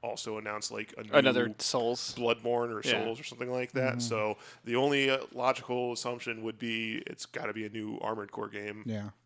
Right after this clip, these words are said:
Speaker 3: I would think if it's a Bloodborne two, it might not even be done by them. It might be done by another Sony studio 'cause they technically own the rights to Bloodborne and
Speaker 1: Yeah, they, it's, From Software is weird because they're, like, spread a-, across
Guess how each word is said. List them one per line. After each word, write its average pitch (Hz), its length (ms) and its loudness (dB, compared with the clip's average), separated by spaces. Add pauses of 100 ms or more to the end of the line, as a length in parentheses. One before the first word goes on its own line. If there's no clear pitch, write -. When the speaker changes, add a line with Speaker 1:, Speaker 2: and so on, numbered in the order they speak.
(240)
Speaker 3:
I 147 40 2
would 165 100 4
think 208 140 0
if 156 80 0
it's 135 120 -2
a 120 40 -4
Bloodborne 110 500 -2
two, 113 220 -2
it 104 100 -4
might 113 180 -4
not 110 160 -4
even 107 200 -6
be 104 100 -6
done 104 400 -8
by 104 160 -4
them. 107 380 -6
It 104 100 -10
might 101 160 -10
be 104 120 -8
done 104 240 -8
by 98 120 -10
another 101 300 -8
Sony 104 340 -6
studio 107 480 -4
'cause 98 140 -12
they 101 100 -8
technically 107 480 -6
own 107 140 -4
the 98 80 -8
rights 107 340 -4
to 117 100 -6
Bloodborne 107 720 -4
and 95 220 -10 (180)
Speaker 1:
Yeah, 165 280 2
they, 175 340 -2
it's, 160 180 -4 (240)
From 175 140 -10
Software 170 320 -4
is 123 100 -4
weird 120 220 -2
because 110 280 -6
they're, 113 100 -2
like, 107 200 -8
spread - 460 -4
a-, 113 60 -2 (680)
across - 600 -4